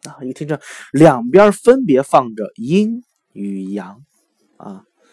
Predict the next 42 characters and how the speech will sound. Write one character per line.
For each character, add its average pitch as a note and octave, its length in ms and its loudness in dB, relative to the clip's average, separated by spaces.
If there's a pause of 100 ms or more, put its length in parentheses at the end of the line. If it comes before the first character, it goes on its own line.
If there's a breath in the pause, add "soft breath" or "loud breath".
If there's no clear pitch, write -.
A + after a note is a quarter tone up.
(140)
那 B3+ 100 -6
么 C#4+ 100 2
假 G2+ 320 -6
设 D#3+ 240 -6
阴 F#3 400 -8
与 G#2+ 160 -10
阳 G#2 220 -16
的 B2 100 -8
量 B2 400 -6
都 G3+ 160 2
是 A2 280 -10
五 A#2 300 -6
十 A2 520 -8
和 A2+ 240 -10
五 G#2+ 240 -8
十， F#2+ 400 -18 (960)
那 A#2+ 60 -8
么 B2+ 80 -6
这 C3 120 2
个 A#2 120 -4
时 - 180 -18
候 F#2 240 -14 (140)
天 D#3 320 -4
平 G#2 540 -16
是 - 220 -14
平 - 360 -20
衡 - 220 -20 (100)
的， - 160 -20 (480 loud breath)
人 C#3 380 -4
体 - 340 -14
是 - 260 -14
健 B2+ 460 -6
康 G2 300 -16
的， G2+ 180 -14
你 G#2+ 80 -14
没 C#3+ 380 -2 (120)
病 F3 380 -6
没 C3 300 -10
灾， D3 280 -4
非 G#3 360 -4
常 D#3 320 -18
好。 - 280 -10